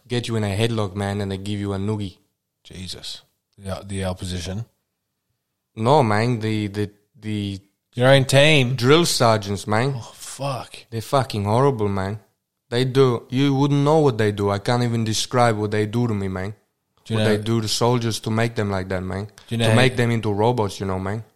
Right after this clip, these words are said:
Speaker 2: Do you know how you said drill sergeant?
Speaker 1: Yeah, man.
Speaker 2: And you know how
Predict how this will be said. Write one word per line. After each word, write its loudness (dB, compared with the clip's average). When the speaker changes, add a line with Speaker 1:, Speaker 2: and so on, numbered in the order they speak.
Speaker 2:
Do -10
you -2
know 0
how -2
you -4
said -6
drill -8
sergeant? -10
Speaker 1:
Yeah, -4
man. -4
Speaker 2:
And -10
you -6
know -4
how -6